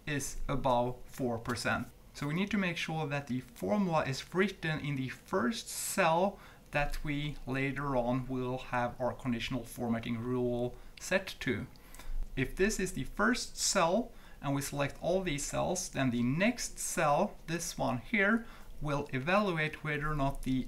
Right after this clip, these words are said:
C three cell is above four percent. And if we were to apply the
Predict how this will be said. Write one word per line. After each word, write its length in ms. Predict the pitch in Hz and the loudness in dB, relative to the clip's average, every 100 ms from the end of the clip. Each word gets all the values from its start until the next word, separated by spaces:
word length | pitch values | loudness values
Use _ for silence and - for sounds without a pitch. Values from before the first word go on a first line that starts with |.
| - | -4
C 540 | - - 151 143 139 - - | -6 -4 -4 -4 -6 -10 -10
three 260 | - 202 226 | -2 2 2
cell 520 | - - 127 123 - - - - - | 0 0 2 2 0 2 0 -2 -4
is 360 | 131 127 - - | 0 0 0 -6
above 440 | 135 113 117 117 120 - | -4 0 2 2 0 -8
four 280 | - 131 | -6 -4
percent. 480 | 113 127 117 113 98 - - | -2 -4 -2 -2 0 -2 -2
And 180 | 143 143 | -2 0
if 200 | 147 - | -2 -4
we 80 | 151 | -4
were 240 | 147 147 | 0 -2
to 240 | 143 - 139 | -2 -2 -2
apply 540 | 131 - 165 175 240 | -4 -4 0 2 2
the 280 | 185 156 139 | 0 -2 -2